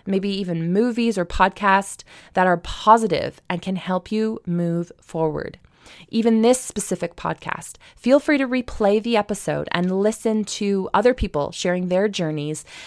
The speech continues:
and their stories on how they are able to overcome the hard stuff.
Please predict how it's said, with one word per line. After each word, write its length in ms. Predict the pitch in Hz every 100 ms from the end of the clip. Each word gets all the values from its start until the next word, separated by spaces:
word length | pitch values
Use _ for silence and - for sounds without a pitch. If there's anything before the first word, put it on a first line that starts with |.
| -
and 180 | - 196
their 120 | 208
stories 760 | 247 - 196 196 175 147 151 - _ -
on 160 | - 196
how 280 | 190 185 185
they 260 | 180 180
are 100 | 202 -
able 220 | 180 175
to 160 | - -
overcome 720 | 180 180 196 - 180 165 170 - -
the 100 | 180
hard 420 | - 156 156 190
stuff. 540 | - - - - -